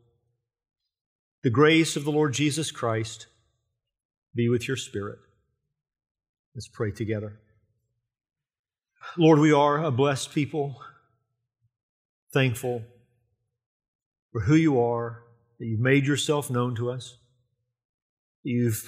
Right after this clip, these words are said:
made us your own, given us life, given us yourself.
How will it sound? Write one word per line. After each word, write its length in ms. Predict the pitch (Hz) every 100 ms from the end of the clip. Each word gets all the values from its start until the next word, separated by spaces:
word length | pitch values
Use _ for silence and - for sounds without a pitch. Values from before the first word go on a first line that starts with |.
| - - -
made 200 | 127 135
us 200 | 143 135
your 100 | 160
own, 440 | 160 156 160 101 95 _ _ _ _ _ _ _ _ _ _ -
given 240 | 127 131
us 180 | 131 -
life, 560 | 135 127 110 104 - - _ _ _ _ _ _ _ _ _ _ _ _ _ -
given 260 | 139 135 135
us 240 | 123 -
yourself. 760 | 110 - 143 120 107 - -